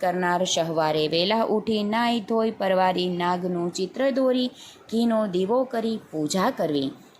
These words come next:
પછી બાજરીના લોટની કુલેર ધરાવવી. તે દિવસે એકટાણું કરવું. એમાં આગલા દિવસના પલાળેલા મગ, મઠ, બાજરો, ચણા, કાકડી અને આ બધું અથાણા સાથે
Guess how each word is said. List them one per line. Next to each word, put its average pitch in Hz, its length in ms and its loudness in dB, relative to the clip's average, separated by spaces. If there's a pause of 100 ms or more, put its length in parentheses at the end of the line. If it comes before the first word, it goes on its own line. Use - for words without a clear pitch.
પછી 208 280 -2
બાજરીના 185 720 0
લોટની 175 440 0
કુલેર 185 440 0
ધરાવવી. 202 600 0 (380)
તે 277 140 2
દિવસે 254 360 0
એકટાણું 220 600 -2
કરવું. 151 380 -2 (300)
એમાં 170 280 0
આગલા 175 380 0
દિવસના 175 600 -2
પલાળેલા 170 600 2
મગ, 175 460 0
મઠ, 170 260 -2
બાજરો, 165 640 0 (420)
ચણા, 170 520 0 (120)
કાકડી 170 520 -2 (420)
અને 254 420 2 (560)
આ 165 100 0
બધું 180 540 -2
અથાણા 196 380 -2
સાથે 196 480 -2